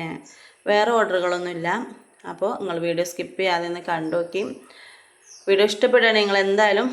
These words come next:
ലൈക്ക് ചെയ്യാനും ഷെയർ ചെയ്യാനൊന്നും മറ-, കമൻറ്റ് ചെയ്യാനൊന്നും മറക്കരുതേ. അപ്പോൾ ഞാൻ രാവിലത്തെ, ഉം, പിന്നെ നമ്മൾ കൊടുക്കണ പത്തിരിക്കുള്ള പൊടി വാട്ടുകയാണ് കേട്ടോ. അതേപോലെ അപ്പുറത്ത് ഞാൻ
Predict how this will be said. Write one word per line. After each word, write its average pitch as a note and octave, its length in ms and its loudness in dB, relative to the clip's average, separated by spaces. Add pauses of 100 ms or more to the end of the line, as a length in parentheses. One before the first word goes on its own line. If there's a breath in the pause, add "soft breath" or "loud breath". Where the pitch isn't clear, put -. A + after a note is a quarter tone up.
(220 loud breath)
ലൈക്ക് E3 240 -6
ചെയ്യാനും F#3 320 0
ഷെയർ F3 280 0
ചെയ്യാനൊന്നും F3 600 -6 (100)
മറ-, E3 200 -4
കമൻറ്റ് E3 340 -4
ചെയ്യാനൊന്നും E3+ 420 -4
മറക്കരുതേ. E3 680 -4 (640 loud breath)
അപ്പോൾ - 160 -6
ഞാൻ F#3 280 0
രാവിലത്തെ, E3+ 500 0 (280)
ഉം, E3 220 -6
പിന്നെ E3 160 -6
നമ്മൾ D#3+ 160 -6
കൊടുക്കണ E3 380 -4
പത്തിരിക്കുള്ള E3+ 680 -6
പൊടി E3+ 280 -2
വാട്ടുകയാണ് D#3+ 520 -2
കേട്ടോ. D#3+ 200 -6 (640 loud breath)
അതേപോലെ F3+ 340 0
അപ്പുറത്ത് F3 380 -4
ഞാൻ F3+ 180 0